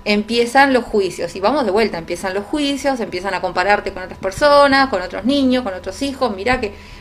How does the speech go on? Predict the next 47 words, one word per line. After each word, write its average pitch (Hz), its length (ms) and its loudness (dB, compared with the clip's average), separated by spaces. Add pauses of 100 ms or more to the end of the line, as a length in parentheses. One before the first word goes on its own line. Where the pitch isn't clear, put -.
(100)
fu-, 220 120 2
el 202 180 2
hijo 254 180 0
del 214 160 4
vecino, 262 340 0
mirá 220 200 2
qué 262 80 4
bien 269 120 2
que 262 100 4
juega 240 200 0
al 202 60 0
fútbol, 277 280 4
cómo 247 160 2
le 214 80 2
gusta, 277 320 -2
y 214 60 2
a 202 80 2
tu 247 80 -4
hijo 247 140 -4
no 247 100 -2
le 294 80 -2
gusta 302 340 2
jugar 190 200 0
al 190 60 0
fútbol 196 420 -2
y - 40 -4
está 214 280 -6
perfecto, 254 480 0
de 202 60 0
repente 285 260 -4
le 262 60 -2
gusta 262 160 0
jugar 247 180 0
a - 20 -2
las 214 80 -2
muñecas, 208 300 -6
déjalo. 403 640 2 (600)
El, 220 240 4
el, - 520 -12 (100)
todas 370 240 4
las 262 400 -4 (360)
programaciones 214 920 0
limitantes 208 640 0
que 190 120 -8
nos 180 140 -10
vamos 247 260 0
poniendo 208 760 -2